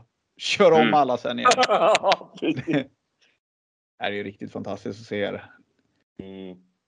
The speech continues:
Speaker 1: Men man får ju, det, vintrarna här när man sitter, alltså man, ja, man blir ju
Speaker 2: <laughs>
Speaker 1: sugen. De här gamla klippen är ju,
Speaker 2: Ja.
Speaker 1: de är ju lite nostal-, nostalgiska på något sätt.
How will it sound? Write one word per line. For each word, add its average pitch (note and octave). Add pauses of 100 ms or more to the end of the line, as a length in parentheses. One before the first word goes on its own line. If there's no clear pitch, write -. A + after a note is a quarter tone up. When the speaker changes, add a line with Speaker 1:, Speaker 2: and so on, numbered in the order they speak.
(420)
Speaker 1:
Men D3
man F3+
får F3+
ju, F3+
det, C#3
vintrarna C#3
här C#3
när A#2
man A#2
sitter, -
alltså G#2+
man, A2+ (220)
ja, C3+ (320)
man B2 (100)
blir F#3+
ju B2
Speaker 2:
<laughs> -
Speaker 1:
sugen. B2+
De C3+
här A#2
gamla D3
klippen -
är A2
ju, C#3+ (300)
Speaker 2:
Ja. G1+
Speaker 1:
de B2
är B2
ju D3
lite D#3+
nostal-, C3+
nostalgiska A#2+
på B2+
något -
sätt. -